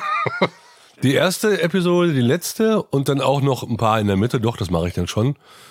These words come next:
Speaker 2: Und dann höre ich mir einfach nur an, ja, wie klingt das Ganze? Wie haben sie das aufgenommen?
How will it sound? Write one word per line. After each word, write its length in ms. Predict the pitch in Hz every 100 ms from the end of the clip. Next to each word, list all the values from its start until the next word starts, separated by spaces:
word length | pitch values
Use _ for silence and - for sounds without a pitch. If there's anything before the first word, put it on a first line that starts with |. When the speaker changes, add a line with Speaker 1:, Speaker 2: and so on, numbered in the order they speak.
| - -
Speaker 2:
Und 180 | 127 120
dann 240 | 139 127 107
höre 140 | 123
ich 80 | 135
mir 100 | 135
einfach 220 | 139 147
nur 120 | 147
an, 80 | 135
ja, 140 | 127
wie 80 | 110
klingt 320 | - 113 147
das 160 | 185 165
Ganze? 320 | 160 170 165
Wie 80 | 139
haben 140 | 120
sie 60 | 107
das 120 | 98
aufgenommen? 640 | 101 110 - 156 156 180